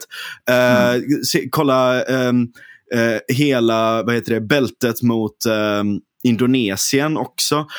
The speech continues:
Speaker 1: Alltså,
Speaker 2: Mm.
Speaker 1: det sätt som de har gjort det har ju i stor grad varit att vi kommer,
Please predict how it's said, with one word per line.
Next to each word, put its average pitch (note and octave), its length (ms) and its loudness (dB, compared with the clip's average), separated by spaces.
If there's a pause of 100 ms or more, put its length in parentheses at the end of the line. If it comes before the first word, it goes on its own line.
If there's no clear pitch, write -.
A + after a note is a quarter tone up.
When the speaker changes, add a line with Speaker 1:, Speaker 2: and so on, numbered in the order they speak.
(140)
Speaker 1:
Alltså, C#3 200 -2
Speaker 2:
Mm. A#2+ 120 2
Speaker 1:
det D#3+ 100 2
sätt D#3 260 -4
som D3+ 220 0
de D3+ 140 2
har D#3+ 60 2
gjort E3 320 0
det F#3 100 2
har F3 200 2
ju C3+ 160 2
i C#3 100 0
stor F3+ 540 0
grad C#3+ 400 0
varit G#2+ 320 -2
att G2 120 -4
vi F3 360 2
kommer, G2+ 580 0